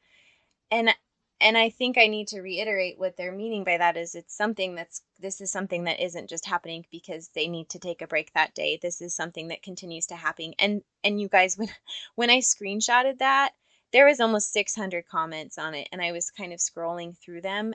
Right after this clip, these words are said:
and they were all in agreeance. And I don't even know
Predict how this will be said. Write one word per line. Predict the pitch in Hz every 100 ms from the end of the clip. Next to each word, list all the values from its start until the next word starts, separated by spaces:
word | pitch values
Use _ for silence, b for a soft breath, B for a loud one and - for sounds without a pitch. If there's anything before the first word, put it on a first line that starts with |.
| -
and | 190 190
they | 180
were | 175 175 -
all | - 170 175 175 175 185 _
in | 180 175 170 -
agreeance. | 175 160 170 165 151 147 - -
And | 185
I | 190
don't | 220 196
even | 175 175
know | 185 214 208 190 180